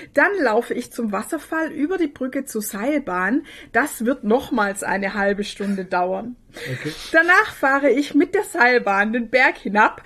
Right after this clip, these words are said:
Speaker 1: Das wird fünf Minuten dauern. Nun laufe ich durch den Wald und bade im Waldsee. Zusammen zurück das eine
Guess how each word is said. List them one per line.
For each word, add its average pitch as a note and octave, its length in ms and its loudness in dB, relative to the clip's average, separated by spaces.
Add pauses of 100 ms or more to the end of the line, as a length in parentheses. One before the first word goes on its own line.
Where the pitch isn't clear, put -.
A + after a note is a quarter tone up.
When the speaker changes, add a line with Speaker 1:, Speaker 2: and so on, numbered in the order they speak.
(180)
Speaker 1:
Das F4 360 0
wird E4 160 0
fünf - 400 0
Minuten A3+ 500 0
dauern. G3+ 540 2 (520)
Nun C#4+ 200 6 (160)
laufe A#3+ 460 4
ich D4+ 280 0
durch - 280 0
den A3+ 200 -2
Wald F#3+ 380 0
und G#3+ 200 -2
bade G3+ 360 0
im C#4+ 200 -2
Waldsee. G#3+ 840 0 (300)
Zusammen C#4+ 500 2 (200)
zurück C4 440 0 (560)
das B3+ 300 -2
eine D4 540 0